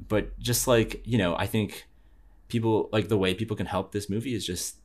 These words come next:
sharing it on social media, sharing it, uh, in whatever way you can,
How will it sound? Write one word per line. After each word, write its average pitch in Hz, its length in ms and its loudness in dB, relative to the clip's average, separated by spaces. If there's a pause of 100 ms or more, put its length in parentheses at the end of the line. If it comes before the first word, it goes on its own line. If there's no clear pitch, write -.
sharing 104 380 2
it 110 140 2
on 90 140 0
social 98 320 -4
media, 131 400 -2
sharing 90 380 -2
it, 80 320 -6
uh, 78 240 -6 (200)
in 90 220 -4
whatever 131 280 0
way 107 120 2
you 92 120 0
can, 90 440 -2